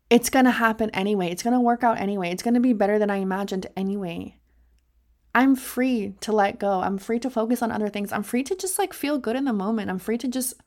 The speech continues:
experience joy and just have happiness. I'm free. Like, tell yourself every day, "I'm free to let go. I don't need that, that,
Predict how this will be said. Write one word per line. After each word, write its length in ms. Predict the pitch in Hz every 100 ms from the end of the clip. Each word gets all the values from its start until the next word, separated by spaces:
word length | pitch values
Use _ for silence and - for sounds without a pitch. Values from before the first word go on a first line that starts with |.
| _ _
experience 520 | 208 214 226 214 214
joy 240 | - 208 208
and 100 | 185
just 180 | 196 -
have 300 | 208 208 208 -
happiness. 720 | 175 233 262 170 - - - _ _ _ _ _ _ -
I'm 160 | 240
free. 520 | 262 277 294 277 - 196
Like, 200 | 214 -
tell 180 | 254 277
yourself 240 | 294 269
every 100 | 269
day, 120 | 247
"I'm 160 | - 269
free 200 | - 277
to 80 | 240
let 200 | 233 233
go. 420 | 233 202 - 202 _ _ _ _ _ -
I 100 | 220
don't 160 | 247 240
need 220 | 247 240
that, 280 | 226 196 - _ 220
that, 280 | 196 196